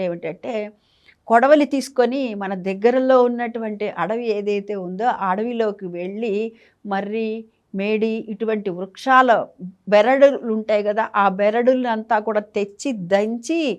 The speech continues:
వాటిని పొడి చేసి ఆ పొడినంతా కూడాను ఈ పశువులకు పెట్టేవారట. అలా పెట్టడం వల్ల అవి ఆరోగ్యంగా ఉంటాయి అని చెప్పి. నేడు ఏం చేస్తున్నారంటే అవి తినేటటువంటి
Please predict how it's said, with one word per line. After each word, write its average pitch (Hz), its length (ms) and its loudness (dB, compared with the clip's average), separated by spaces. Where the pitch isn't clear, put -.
వాటిని 208 360 0
పొడి 220 360 2
చేసి 254 440 2
ఆ 202 160 2
పొడినంతా 214 720 -6
కూడాను 190 400 -2
ఈ 254 100 -2
పశువులకు 214 540 -6
పెట్టేవారట. 160 580 -10
అలా 208 180 0
పెట్టడం 226 580 -6
వల్ల 190 240 0
అవి 208 200 -6
ఆరోగ్యంగా 196 800 0
ఉంటాయి 185 600 -8
అని 170 140 -10
చెప్పి. - 300 -18
నేడు 220 380 -4
ఏం 208 260 0
చేస్తున్నారంటే 180 880 -8
అవి 202 260 -4
తినేటటువంటి 233 760 0